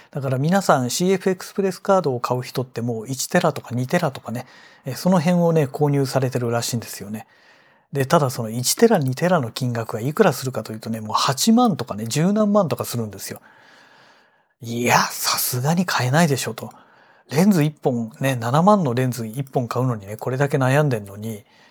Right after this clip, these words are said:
ね、いや、そんな二テラとか言ってね、十何万とか出せませんよっていうね。うん、まあ、そういうお話なんですけども。で、そもそもそんな高画質で撮らないしっていうね。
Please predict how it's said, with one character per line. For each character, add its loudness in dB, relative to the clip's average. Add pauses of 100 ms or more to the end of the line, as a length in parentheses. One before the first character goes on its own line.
(300)
ね、 -4 (800)
い -12
や、 -6
そ -4
ん 0
な 2
二 -6
テ 0
ラ 4
と -16
か -10
言 -12
っ -20
て -16
ね、 -8 (200)
十 -8
何 0
万 2
と -6
か -12
出 -8
せ -4
ま 4
せ 4
ん 2
よ -2
っ -14
て -14
い -14
う -20
ね。 -12 (760)
う -20
ん、 -18 (200)
ま -16
あ、 -14
そ 0
う 2
い 0
う 2
お 0
話 0
な 0
ん -4
で -12
す -14
け -10
ど -8
も。 -10
で、 -4
そ 2
も 6
そ -4
も -4
そ -2
ん 2
な 4
高 2
画 4
質 -6
で -8
撮 -10
ら -2
な 2
い -4
し -4
っ -20
て -10
い -10
う -10
ね。 -12